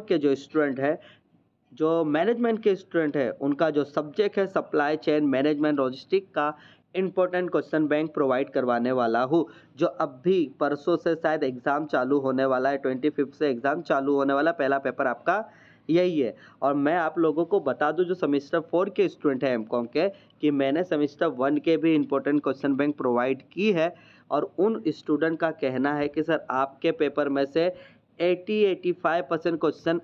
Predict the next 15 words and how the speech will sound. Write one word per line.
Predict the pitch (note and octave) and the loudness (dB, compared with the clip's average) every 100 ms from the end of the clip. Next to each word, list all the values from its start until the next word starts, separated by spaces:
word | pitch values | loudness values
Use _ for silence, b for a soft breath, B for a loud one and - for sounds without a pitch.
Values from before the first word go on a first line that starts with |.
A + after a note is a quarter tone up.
| - | -2
आए | C3+ C3+ D3+ | -2 0 0
हैं। | D3 F3+ D3+ B B - | 0 0 -2 B B -4
ज़रूरी | C3 C#3+ G3+ C4+ | 0 2 2 2
नहीं | C4 B3+ | 0 0
कि | A#3+ | 0
आपके | G3+ F#3+ - F#3+ | 0 0 0 2
भी | G3+ | 2
सब | G3 D#3+ D3 - | 2 -4 -6 -4
पेपर | D#3+ D#3 F3+ D#3+ | -2 0 0 2
में | D#3 | 0
ये | G#3 F3+ | 2 0
एटी, | F3+ D#3+ D#3 F3+ | 2 0 2 0
एटी | E3+ F3+ | 0 -2
फ़ाइव | F3 D#3 E3 | -2 -4 -2
क्वेश्चंस | D#3+ D#3 - F3+ F3 | -2 -4 -2 -2 -2